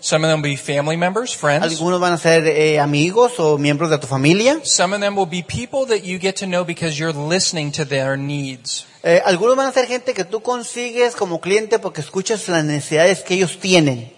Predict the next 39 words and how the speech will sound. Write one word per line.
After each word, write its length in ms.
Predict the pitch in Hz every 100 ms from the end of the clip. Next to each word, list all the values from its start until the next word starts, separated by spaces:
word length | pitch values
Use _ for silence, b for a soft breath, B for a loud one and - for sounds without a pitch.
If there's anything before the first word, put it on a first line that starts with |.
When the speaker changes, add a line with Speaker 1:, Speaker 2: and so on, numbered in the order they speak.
| _
Speaker 1:
They're 140 | 151
gonna 120 | 165
be 140 | 156 156
a 40 |
friend 280 | 143 190 185
from 160 | 190 165
work 180 | 165 160
and 40 |
they're 80 | 151
gonna 140 | 143
talk 240 | 139 160 151
about 200 | 151 143
how 80 | 143
they're 80 | 139
trying 260 | - 160
to 60 | 156
lose 200 | 151 156
some 160 | - 135
weight. 300 | 135 131 - _
Speaker 2:
Eh, 280 | 190 190 190
alguna 340 | 175 180 196
gente 240 | 180 185 190
en 60 |
el 60 | 175
trabajo 220 | 156 180
que 140 | 170 156
te 100 | 151
va 80 | 147
a 80 |
platicar 340 | 151 170 160 156
que 80 | 160
quiere 200 | 170 151
perder 340 | 143 127 127
peso. 500 | - 240 - 226 226 - _ _ -
Speaker 1:
And 100 | 143
you're 120 | 151
gonna 120 | 143 139
say, 260 | 151 135
"Huh, 360 | 147 277 233